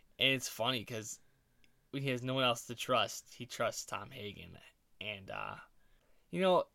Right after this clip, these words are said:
this is the question I have to brought up. You know, Fredo, he did him wrong, clearly. But he won't, he,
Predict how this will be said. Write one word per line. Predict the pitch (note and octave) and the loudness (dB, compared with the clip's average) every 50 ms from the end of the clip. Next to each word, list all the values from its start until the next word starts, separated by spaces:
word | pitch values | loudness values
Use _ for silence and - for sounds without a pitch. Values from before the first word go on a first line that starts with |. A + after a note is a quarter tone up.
| _ - - _ - | _ -20 -20 _ -10
this | - D#3 F3 G3+ G3+ G#3+ | -2 2 2 2 2 2
is | G#3+ F#3 | -2 -2
the | E3 C#3+ | 0 4
question | - C#3 C3 B2+ - B2+ | 4 4 4 4 -2 -4
I | A#2 | -4
have | A2 - - | -6 -6 -8
to | - | -12
brought | - - A2+ G2 F#2 E2+ | -4 -2 -2 -2 -2 -6
up. | D2+ D2+ - _ - | -14 -16 -18 _ -8
You | D3 D3 | -4 -2
know, | D3 C#3 C3 - _ _ _ _ _ _ _ _ _ _ - | -2 -2 -2 -4 _ _ _ _ _ _ _ _ _ _ -14
Fredo, | - - - F#3+ F#3+ F#3+ F#3 F3+ F3+ F3+ F3 E3 - _ _ _ _ _ _ _ _ _ _ - _ _ _ _ - | -10 -2 4 4 6 8 8 8 8 8 6 4 -2 _ _ _ _ _ _ _ _ _ _ -20 _ _ _ _ -12
he | C#3 C#3+ | -10 -4
did | C3+ D3+ D#3+ D#3+ | 2 2 4 4
him | D#3+ C#3+ B2+ | 4 2 2
wrong, | A2+ G#2 G#2+ G#2+ A2 - _ _ _ _ - _ _ _ _ _ _ _ _ - - | 0 0 0 -2 -4 -6 _ _ _ _ -20 _ _ _ _ _ _ _ _ -20 -12
clearly. | - - A#2+ F#2 B1+ G1+ - - - _ _ _ _ _ _ _ _ _ _ _ _ _ | -4 -2 -2 -2 -2 -4 -10 -20 -20 _ _ _ _ _ _ _ _ _ _ _ _ _
But | - A2+ A2 | -2 0 0
he | G#2 | 0
won't, | G2+ G#2+ A#2+ A#2+ A#2+ - _ | 0 0 0 -2 -2 -6 _
he, | - - C3+ C#3 C3+ - | -14 -10 -6 -6 -6 -6